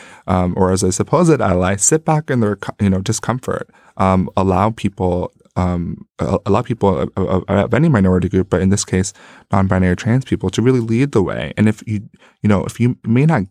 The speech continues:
get it right away, I know I didn't get it right away, and I still don't get it all the way. Um,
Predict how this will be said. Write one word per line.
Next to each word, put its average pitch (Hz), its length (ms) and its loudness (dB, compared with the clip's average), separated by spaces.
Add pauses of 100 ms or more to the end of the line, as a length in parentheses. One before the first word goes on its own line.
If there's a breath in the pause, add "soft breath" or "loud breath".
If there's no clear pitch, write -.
get 101 180 2
it 92 100 0
right 80 200 -4
away, - 340 -8 (340 loud breath)
I 120 80 -2
know 139 140 0
I 123 140 0
didn't 107 240 0
get 90 100 -4
it - 60 -6
right 90 160 -4
away, 92 180 -2
and 104 80 0
I 107 60 2
still 127 320 -2
don't 107 320 -4
get 101 200 0
it 117 160 -2
all 147 240 2
the 98 120 -4
way. - 320 -6 (300 loud breath)
Um, 104 320 2